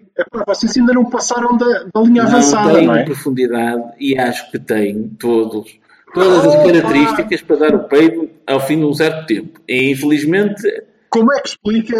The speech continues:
Speaker 1: Epá, mas isso será a responsabilidade do treinador também, eh, como é evidente. Como é que tu explicas? Sim, Jorge, como é que se explica que o plantel não tem profundidade? Não tem profundidade.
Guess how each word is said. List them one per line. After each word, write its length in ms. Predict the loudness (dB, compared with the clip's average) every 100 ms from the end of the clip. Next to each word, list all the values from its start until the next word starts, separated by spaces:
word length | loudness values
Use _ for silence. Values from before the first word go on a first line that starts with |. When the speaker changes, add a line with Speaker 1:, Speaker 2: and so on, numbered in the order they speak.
| -2
Speaker 1:
Epá, 200 | -2 -2
mas 180 | 0 0
isso 140 | 0 0
será 140 | -2
a 60 | -2
responsabilidade 560 | -2 -2 0 0 2
do 80 | 0
treinador 400 | 0 0 0 0
também, 340 | 0 0 0 -4 -14 -20 -20 _ -2
eh, 240 | 0 0 0
como 180 | 0 2
é 60 |
evidente. 400 | 2 2 0 -2 -8 _ _ _
Como 200 | -2 0
é 100 | 0
que 80 | -2
tu 80 | -6
explicas? 680 | -10 -8 -4 -2 -2 -4 -4 -12 -16 -20 _ _ _ _
Sim, 300 | -2 2 0 -2 -16 _ _ _ -6
Jorge, 540 | -2 0 -2 -6 -12 -16 -4
como 180 | -2
é 40 | -2
que 100 | -2
se 160 | 0
explica 680 | 0 0 0 0 0 0 -2 -6 -20 _
que 60 | -4
o 60 |
plantel 360 | 0 0 0 2
não 140 | 2
tem 140 | 0 -2
profundidade? 680 | -2 0 0 0 -4 -8 -14 _ _
Não 200 | 0 0
tem 180 | 2 0
profundidade. 680 | 0 0 0 2 2 -2